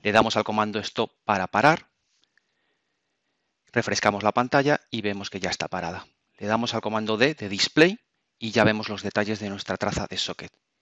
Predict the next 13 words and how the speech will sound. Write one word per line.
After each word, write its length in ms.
Igual 240
que 160
antes, 380
podemos 480
avanzar 280
con 140
P 100
F 140
siete, 260
P 100
F 200
ocho 300
o 260